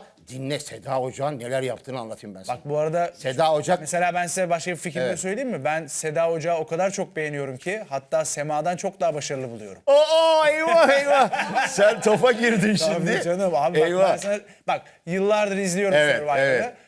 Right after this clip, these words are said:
Speaker 2: Yani Seda Ocak çarpı iki Sema'dır abi hiç.
Speaker 1: Ama
Speaker 2: Konuşmaya
Speaker 1: Sema'yı da
Speaker 2: gerek
Speaker 1: şimdi
Speaker 2: yok.
Speaker 1: yabana atmayalım.
Speaker 2: Sema'yı yabana atmıyorum.
Speaker 1: Sema da, o da sarı fırtınadır. Yani o da eğer çıktığı
Speaker 2: Bakın,
Speaker 1: zaman sarı fırtınadır.
Speaker 2: ben şimdi Sema'yı yabana attım dedim mi?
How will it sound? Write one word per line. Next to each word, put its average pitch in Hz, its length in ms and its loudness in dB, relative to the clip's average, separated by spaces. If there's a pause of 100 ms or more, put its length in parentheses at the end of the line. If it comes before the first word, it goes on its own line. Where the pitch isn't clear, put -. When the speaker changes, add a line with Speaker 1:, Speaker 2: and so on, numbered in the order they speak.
(120)
Speaker 2:
Yani 143 260 -2
Seda 170 520 0
Ocak 180 480 -2 (400)
çarpı 147 400 -4
iki 151 200 -6
Sema'dır 151 480 -2
abi 110 360 -6
hiç. - 360 -8 (160)
Speaker 1:
Ama 208 180 -8
Speaker 2:
Konuşmaya 147 200 -4
Speaker 1:
Sema'yı 147 220 -2
da 147 120 -2
Speaker 2:
gerek - 120 -4
Speaker 1:
şimdi 156 120 -8
Speaker 2:
yok. 127 140 -6
Speaker 1:
yabana 135 360 0
atmayalım. 92 400 -8 (200)
Speaker 2:
Sema'yı 151 460 -4
yabana 175 260 -2
atmıyorum. 202 360 -2
Speaker 1:
Sema 143 180 0
da, 147 120 0
o 160 140 0
da 196 100 -2
sarı 156 260 -2
fırtınadır. 147 480 -4
Yani 127 240 -2
o 127 140 -4
da 151 60 -2
eğer 139 360 0
çıktığı - 160 -6
Speaker 2:
Bakın, 165 140 -2
Speaker 1:
zaman 156 260 0
sarı 156 240 -2
fırtınadır. 117 360 -12
Speaker 2:
ben 233 160 0
şimdi 196 320 -6
Sema'yı 196 420 -2
yabana 196 260 0
attım 190 300 -2
dedim 233 220 0
mi? 254 200 -4